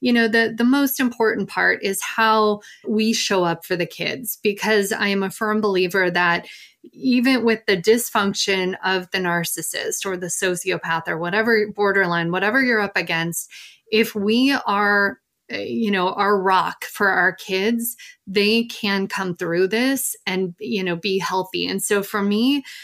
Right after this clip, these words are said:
uh, during those times, when my kids would come home and they would just unravel, I had to shift my thinking, you know, looking at it as in, it is a weird honor <laughs> that they feel safe enough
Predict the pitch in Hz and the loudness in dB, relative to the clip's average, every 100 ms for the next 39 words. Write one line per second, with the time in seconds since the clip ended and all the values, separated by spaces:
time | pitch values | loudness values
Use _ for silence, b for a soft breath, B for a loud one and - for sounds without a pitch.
0 | B B - 196 190 214 226 226 202 202 | B B 0 0 2 4 4 4 2 0
1 | - 220 208 190 196 - B B _ 226 | -2 0 2 0 -2 -6 B B _ 0
2 | 220 214 208 226 214 208 196 196 202 180 | 2 2 0 -2 -4 0 -2 0 -4 -2
3 | 190 180 - 196 196 190 180 208 - - | -2 -2 -2 0 2 2 2 0 0 -2
4 | 196 180 185 170 175 202 B B - 202 | 0 4 2 2 -2 -4 B B 0 2
5 | 208 214 233 - 226 - - 214 196 196 | 4 4 2 2 -2 -2 -2 0 0 -2
6 | 185 175 170 165 151 - 208 196 185 185 | -4 -4 -6 -6 -6 -4 -2 2 0 2
7 | 226 233 240 214 196 196 - 190 185 185 | 0 2 2 2 2 2 2 0 0 0
8 | 180 180 175 B B B - 226 226 214 | 0 -2 -4 B B B 2 4 6 6
9 | 208 202 - - - 208 196 185 202 233 | 4 2 -4 -8 -2 0 2 2 4 6
10 | 240 240 - 180 180 220 311 403 - _ | 4 2 0 0 2 4 4 2 -4 _
11 | 214 - 233 220 214 214 220 214 208 185 | -2 2 4 4 2 2 2 2 0 0
12 | - 170 196 226 226 240 247 | -4 -2 -2 0 2 2 0